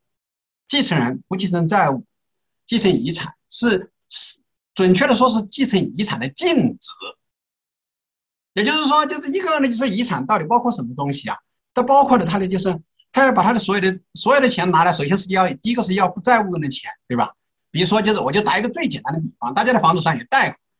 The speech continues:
那这个人去世了，去世了之后，那么那银行的贷款怎么办呢？你不能说我这个贷款我不还了，对不对？啊，我只有，我就把房子拿走，就是贷款不还了，这个不是很，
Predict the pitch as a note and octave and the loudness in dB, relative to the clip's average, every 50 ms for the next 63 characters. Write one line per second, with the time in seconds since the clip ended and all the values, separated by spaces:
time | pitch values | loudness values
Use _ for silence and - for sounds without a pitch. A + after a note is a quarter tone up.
0 | _ _ _ - A#3+ C#4 D4 C#4+ C#4 C4 B3 B3 - F4 B3+ - - - - A#3 | _ _ _ -4 -4 -2 0 0 2 2 2 0 0 0 0 0 0 0 0 -2
1 | - - - _ _ _ _ _ _ _ _ _ - - C#4+ - C#4+ C#4 A#3 G#3+ | -4 -8 -12 _ _ _ _ _ _ _ _ _ -10 -6 -4 -2 0 0 0 0
2 | A3+ C4+ A#3+ B3 B3+ A#3+ A#3+ G#3+ E3+ C#3+ - - _ _ _ _ - C4 A#3 G3+ | 0 0 0 0 2 2 2 0 0 -2 -4 -8 _ _ _ _ -4 -2 0 2
3 | C4 A#3+ B3+ C4+ B3 C#4 D4+ A#3 G#3 G3 F3+ E3 C3+ C3+ D3+ F3 F3 F3 E3 E3+ | 2 2 2 2 2 0 2 2 2 0 0 -2 -4 -4 -2 -2 -4 -4 -6 -6
4 | F3 C4+ C#4+ C#4 C4+ A3+ C#4 C4+ F3 F3 A#3 A#3+ B3 B3 C#4 A#3+ G3+ F3+ - - | -4 -4 -2 -2 0 0 2 2 2 0 -2 -4 0 0 2 2 2 0 -2 -4
5 | _ - G#3+ - - - - C#3 C3+ B2 C3+ C3+ C3 C3 B2 G#2+ G#2 - _ _ | _ -10 -10 -10 -12 -12 -10 -10 -10 -10 -12 -12 -10 -10 -10 -12 -12 -16 _ _
6 | _ _ _ _ _ _ _ _ _ _ _ _ _ _ _ _ _ _ D#3+ F#3 | _ _ _ _ _ _ _ _ _ _ _ _ _ _ _ _ _ _ 0 0
7 | F#3+ F3 F#3 - G#3+ C4 B3+ G#3+ G3 G#3+ A#3+ C#4+ C4+ G#3+ E3 E3+ F#3+ G#3+ G#3 G3+ | 2 2 0 2 2 2 4 4 2 2 2 2 2 2 2 2 2 2 0 0
8 | E3 E3 F#3 G#3 G#3 F3 D#3 F3+ F#3+ G#3 G#3 B3+ A#3 F#3 D#3+ C3+ A#2+ B2 - - | 2 2 2 0 0 -4 -6 -6 -4 -2 0 0 0 0 -2 -6 -8 -10 -10 -10
9 | A#2+ B2 B2 A#2 - - G3 A#3+ G3+ A#3 A3 G#3+ - - A#2 | -8 -8 -8 -8 -8 -8 -8 -4 -2 -2 -2 -2 -2 -4 -6